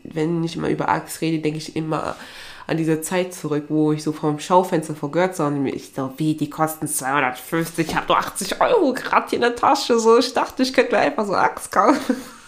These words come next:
<laughs> Ja, aber, ja, das war die Geschichte. Äh, aber ich denk, Axe sind so, nee. Also, Leute, jetzt mal im Ernst. So.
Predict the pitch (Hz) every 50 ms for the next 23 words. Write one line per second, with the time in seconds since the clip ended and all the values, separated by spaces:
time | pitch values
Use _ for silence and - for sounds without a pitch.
0 | - - 285 302 294 - 254 277 277 - - - 277 285 - - - - - 302
1 | - - - - - - - - - - - - - - - - 214 220 214 -
2 | - - - - - - - - - _ _ - - 190 196 190 190 185 180 180
3 | 185 180 - - 175 175 165 160 175 175 - 190 190 185 196 196 - 208 208 -
4 | 175 170 190 220 254 - - - - _ - - - - _ - _ _ _ _
5 | _ - - _ 170 165 156 151 156 - - 147 147 147 147 - - 131 139 131
6 | - 156 151 - - - - 156 156 151 151 - 139 135 139 - - - - -
7 | - - - - - - - _ _ _ _ _ _ _ _ _ _ _ _ _
8 | _ _ _ _ _ _ _ _ _ _ - - _ - - _ - _ - -
9 | - - - - - - 156 156 135 139 135 131 131 135 143 - - - _ _
10 | _ _ - 139 143 143 143 - - - 131 - - _ _ _ _ _ _ _
11 | _ _ _ _ _ _ _ _ _ _ _ _ _ _ _ _ _ _ _ _
12 | - 147 156 156 156 120 117 117 110 110 98 - - - - - - _ _ -
13 | - - 127 - -